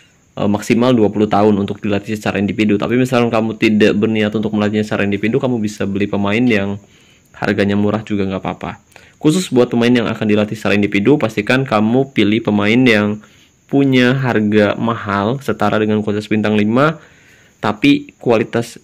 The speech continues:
kualitasnya rendah, guys. Seperti pemain yang tadi saya kasih tahu ke teman-teman, yaitu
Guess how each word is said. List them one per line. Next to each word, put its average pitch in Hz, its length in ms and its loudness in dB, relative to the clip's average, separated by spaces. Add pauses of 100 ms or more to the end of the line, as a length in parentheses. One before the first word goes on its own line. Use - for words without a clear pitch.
(320)
kualitasnya 123 480 0
rendah, 151 320 4
guys. 95 240 2
Seperti 131 320 0
pemain 123 240 2
yang 117 160 2
tadi 113 240 -2
saya 104 720 0 (800)
kasih 113 240 -6
tahu 110 160 2
ke 113 80 0
teman-teman, 110 400 2
yaitu 104 480 2